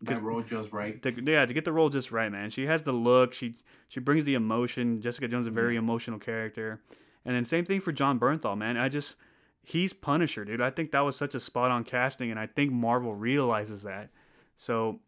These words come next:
Speaker 2: and they already have fan backing. Why not just feed off of that? Now, how they introduce these characters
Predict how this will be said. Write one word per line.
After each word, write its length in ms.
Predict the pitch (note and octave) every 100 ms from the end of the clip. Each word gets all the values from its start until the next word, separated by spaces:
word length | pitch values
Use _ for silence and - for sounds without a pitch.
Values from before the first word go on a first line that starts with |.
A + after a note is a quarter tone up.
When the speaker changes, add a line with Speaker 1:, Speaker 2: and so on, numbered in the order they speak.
| _ _ _ -
Speaker 2:
and 160 | B2
they 160 | B2 B2+
already 280 | C#3+ D#3 C3+
have 240 | C3 B2+
fan 260 | B2+ A#2+ A2+
backing. 540 | A2 A#2+ - A#2 G#2
Why 180 | A2+ C3+
not 220 | C#3 C3
just 240 | A#2+ A2+
feed 260 | - B2+ A#2+
off 220 | G#2+ -
of 80 | G#2
that? 160 | - - _ _ -
Now, 120 | A2
how 280 | G#2+ D3 F3+
they 160 | F#3 D#3
introduce 540 | C#3 B2+ A#2+ C3+ C#3+
these 180 | B2+ A2+
characters 800 | - A#2 A#2 A2+ A2 A2 -